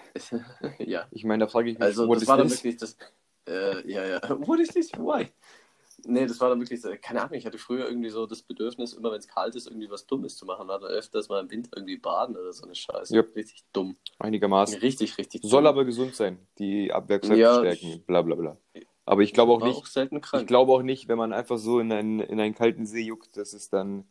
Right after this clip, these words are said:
Speaker 2: gut ist. Man sollte sich vielleicht vorher ein bisschen an die Kälte herantasten. Grundsätzlich.
Speaker 1: Ja, ja. Ja, ja. Ich konnte dann aber original auch nicht mehr heimlaufen, weil meine Füße waren so kalt, es hat so wehgetan, ich konnte nicht mehr
Speaker 2: Ja, das
Speaker 1: laufen,
Speaker 2: hat
Speaker 1: so
Speaker 2: sich auch
Speaker 1: richtig
Speaker 2: ziemlich
Speaker 1: wild.
Speaker 2: dumm angehört, <laughs> was du da machst.
Speaker 1: <laughs>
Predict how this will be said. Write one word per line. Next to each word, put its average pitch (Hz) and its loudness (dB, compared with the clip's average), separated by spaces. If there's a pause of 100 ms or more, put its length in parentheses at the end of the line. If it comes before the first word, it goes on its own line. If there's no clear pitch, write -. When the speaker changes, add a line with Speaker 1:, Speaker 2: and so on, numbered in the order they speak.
(340)
Speaker 2:
gut 110 0
ist. - -6
Man 95 -6
sollte 98 2
sich 95 -6
vielleicht 92 4
vorher 98 8
ein 92 -2
bisschen 95 0
an 90 0
die 82 0
Kälte 92 4
herantasten. - -2 (460)
Grundsätzlich. 90 2
Speaker 1:
Ja, 92 -2 (500)
ja. 92 -8
Ja, 87 -8
ja. 87 -20 (600)
Ich - -10
konnte 156 4
dann 123 2
aber 117 0
original 120 -2
auch 104 -10
nicht 110 -10
mehr 98 -10
heimlaufen, 95 -10
weil 90 -8
meine 90 -10
Füße 104 -18
waren 92 -8
so 101 -8
kalt, 98 -6
es 104 -18
hat 92 -18
so 95 -14
wehgetan, 101 -12
ich 92 -20
konnte 90 -16
nicht 85 -14
mehr 101 -4
Speaker 2:
Ja, 110 8
das 113 2
Speaker 1:
laufen, 143 2
Speaker 2:
hat 143 6
Speaker 1:
so 139 -8
Speaker 2:
sich 127 6
auch 117 8
Speaker 1:
richtig - 2
Speaker 2:
ziemlich 131 2
Speaker 1:
wild. - -10
Speaker 2:
dumm 139 0
angehört, 123 4 (340)
<laughs> - -12
was 117 6
du 117 10
da 170 8 (100)
machst. - -4
Speaker 1:
<laughs> - -20